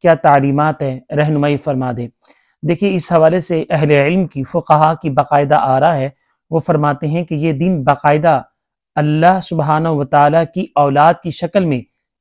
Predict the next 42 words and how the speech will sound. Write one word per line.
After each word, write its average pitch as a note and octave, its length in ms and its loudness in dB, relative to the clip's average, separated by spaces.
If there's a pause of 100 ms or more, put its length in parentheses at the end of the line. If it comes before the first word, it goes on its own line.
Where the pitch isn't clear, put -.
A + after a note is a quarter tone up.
(100)
ईसाई E3+ 300 2
मनाते C3+ 400 -4
हैं, A#2+ 120 -8
यानी E3 180 -2
खुदा D#3+ 380 0
का F3 180 -2
बेटा D3 520 0 (360)
समझकर, E3+ 600 0
यानी D#3+ 200 -2
उसकी F#3 320 -6
पैदाइश D#3 520 2
का F3 140 0
दिन D#3+ 180 -2
समझकर D#3 580 -4 (420)
और D#3 240 2
उसको F#3+ 260 -2
मनाते C3+ 400 -2
हैं। B2 220 -12 (360)
इस - 120 -10
लिहाज D#3+ 300 4
से G3 140 -4
ये F3+ 200 -2
शिरकिया A#3 560 0
कलिमात C#3+ 540 -4
हैं, E3 240 -6 (320)
बल्कि F#3+ 380 2
कुरान E3 380 0
करीम E3+ 360 0
की F3+ 160 -4
ये D#3+ 80 0
आयत D3+ 320 2
है, D3 160 -2
सूरतुल D3+ 340 -4
इखलास D3+ 400 0
में D3+ 80 -4
अल्लाह D3 160 0
फरमाते C#3 480 -4
हैं, C#3+ 240 -6 (400)
"लम G3 340 4
यलिद E3+ 420 2
वलम D#3+ 360 0
यूलद", C#3+ 420 2